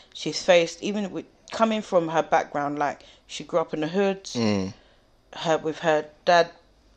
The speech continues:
Speaker 1: you know, training. Her dad didn't know anything about tennis, their dad, I believe.
Speaker 2: Yeah.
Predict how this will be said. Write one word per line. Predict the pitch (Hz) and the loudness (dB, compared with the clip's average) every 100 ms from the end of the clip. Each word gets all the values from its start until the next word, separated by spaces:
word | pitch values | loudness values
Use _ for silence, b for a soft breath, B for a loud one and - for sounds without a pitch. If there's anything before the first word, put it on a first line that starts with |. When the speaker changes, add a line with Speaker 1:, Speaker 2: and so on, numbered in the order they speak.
| - | -8
Speaker 1:
you | 165 | -4
know, | 143 | -4
training. | - 165 160 151 | -2 0 0 -2
Her | 151 | -4
dad | 160 185 | 0 0
didn't | 185 160 | 0 0
know | 165 | 0
anything | 226 202 147 | 0 -2 -4
about | 139 117 - | -2 -2 -4
tennis, | 147 135 139 | -8 -8 -8
their | 143 | -8
dad, | 139 135 139 - | -6 -6 -6 -10
I | |
believe. | 139 139 139 - | -10 -8 -8 -2
Speaker 2:
Yeah. | 113 110 95 | 8 10 8